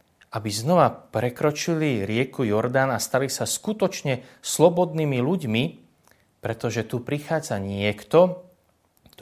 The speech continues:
ich môže urobiť vnútorne slobodnými. Je to nový Jozue. A tým novým Jozuem je Ježiš Kristus, ktorý ich znova prevedie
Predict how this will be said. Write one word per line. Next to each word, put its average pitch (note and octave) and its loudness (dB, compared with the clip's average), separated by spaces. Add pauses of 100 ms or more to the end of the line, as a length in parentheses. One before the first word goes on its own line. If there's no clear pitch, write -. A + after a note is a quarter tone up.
ich G#2+ -6
môže A#2+ -2
urobiť A#2 -4
vnútorne B2 -2
slobodnými. A2+ -2 (320)
Je C3 2
to C3 2
nový E3 2 (160)
Jozue. D3 2 (960)
A - -10
tým G#2+ -4
novým A#2 0
Jozuem B2 2 (160)
je G#2 -4
Ježiš B2+ -2
Kristus, - -10 (400)
ktorý D3+ 2
ich A#2+ -2
znova F#3 8
prevedie E3+ 4